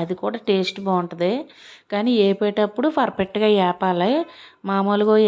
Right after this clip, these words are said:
ఏపకుండా వండామనుకోండి, ఆ ప్రాసెస్లో అది రుచిగా ఉంటుంది, ఈ ప్రాసెస్లో ఇది రుచిగా ఉంటుంది. ఇప్పుడు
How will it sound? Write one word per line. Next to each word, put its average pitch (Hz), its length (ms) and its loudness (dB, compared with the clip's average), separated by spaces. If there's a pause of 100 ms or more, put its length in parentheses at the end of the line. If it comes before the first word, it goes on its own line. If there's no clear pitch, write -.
(120)
ఏపకుండా 196 440 -2
వండామనుకోండి, 196 920 -2 (180)
ఆ 185 220 -2
ప్రాసెస్లో 196 640 -4
అది 208 280 -2
రుచిగా 202 400 -2
ఉంటుంది, 185 360 -6 (520)
ఈ 214 100 -4
ప్రాసెస్లో 202 720 -2
ఇది 180 100 -6
రుచిగా 180 380 -6
ఉంటుంది. 165 300 -10
ఇప్పుడు 220 280 -4